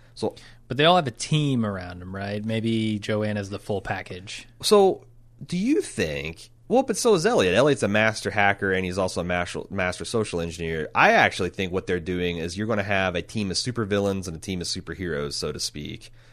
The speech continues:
Speaker 1: And it's seeming like maybe Joanna's gonna be the leader of the supervillain group.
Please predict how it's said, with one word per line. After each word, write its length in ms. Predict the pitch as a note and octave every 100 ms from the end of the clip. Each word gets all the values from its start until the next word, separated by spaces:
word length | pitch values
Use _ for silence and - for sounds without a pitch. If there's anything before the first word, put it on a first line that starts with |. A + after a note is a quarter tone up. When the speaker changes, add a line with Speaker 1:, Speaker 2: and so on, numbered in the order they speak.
| -
Speaker 1:
And 100 | G#2
it's 120 | G2
seeming 380 | - D#3+ D3+ A#2+
like 520 | G#2+ G2+ G2 F2+ - - - - -
maybe 480 | F#2+ G2+ A2 G#2 F#2+
Joanna's 540 | F2+ F#2 F#2 F#2 F2
gonna 200 | F2 F2
be 320 | D#2 F2 E2 E2
the 140 | E2
leader 460 | F2 F2 E2+ E2 D#2
of 200 | D2+ D#2+
the 80 | D#2+
supervillain 600 | - F2+ D#2 D2 C#2 C#2
group. 320 | D2+ B1 -